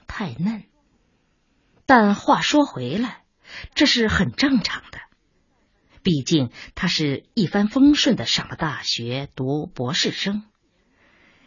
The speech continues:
将来在实际生活中磕磕碰碰，人自然会成熟。不信小周到了四五十岁的年纪，还见个姑娘羞答答的。何况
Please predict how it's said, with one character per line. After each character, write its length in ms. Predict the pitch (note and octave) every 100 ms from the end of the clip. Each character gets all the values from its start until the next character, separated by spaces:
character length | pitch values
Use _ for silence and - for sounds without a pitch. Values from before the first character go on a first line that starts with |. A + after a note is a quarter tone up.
| _
将 260 | - D4+ E4
来 160 | G#3+
在 100 | A#3
实 220 | B3+ - G#3
际 160 | F4
生 240 | A3+ F#3 F3+
活 160 | D3
中 240 | C#3+ E3 D#3+
磕 280 | - G#3+
磕 120 | G#3 A#3
碰 260 | - F#3
碰， 220 | D#3 G3+ C3+ - -
人 340 | F3 G3 B3+
自 300 | C4 - E4+
然 200 | D3+ C3+
会 140 | C#3+ D3+
成 380 | - A2+ A#2
熟。 220 | F3+ - - _ _ _ _ _ _ _ _ _ _ _ -
不 140 | E3
信 160 | - D#3
小 200 | - A2+
周 180 | E3+
到 120 | F3+ F3
了 100 | D3+
四 220 | - A#3+
五 140 | D3
十 280 | - - A#2+
岁 180 | - E4
的 100 | E3+
年 300 | C3 A2 A2+
纪， 200 | - B2 - -
还 180 | - D#3+
见 240 | - E3
个 80 | B2+
姑 240 | - F3
娘 240 | F3 B2+ A2+
羞 240 | - G3+
答 300 | G3 - -
答 260 | - - -
的。 80 | - _ _ _ _ _ _ _ _ _ _ _ _ _ _
何 220 | - F3
况 360 | F3+ F#3 D3+